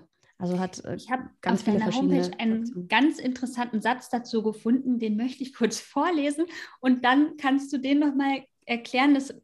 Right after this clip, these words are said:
Speaker 2: ähm, trifft im Grunde das, was du gerade schon gesagt hast, aber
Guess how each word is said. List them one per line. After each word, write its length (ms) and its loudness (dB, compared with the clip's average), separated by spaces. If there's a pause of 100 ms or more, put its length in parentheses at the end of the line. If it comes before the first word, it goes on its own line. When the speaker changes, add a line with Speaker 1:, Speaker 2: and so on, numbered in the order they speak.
Speaker 2:
ähm, 420 -4
trifft 340 -4
im 120 2
Grunde 320 2
das, 260 -2
was 140 -4
du 100 -6
gerade 280 -2
schon 160 -2
gesagt 360 -4
hast, 240 -6
aber 300 0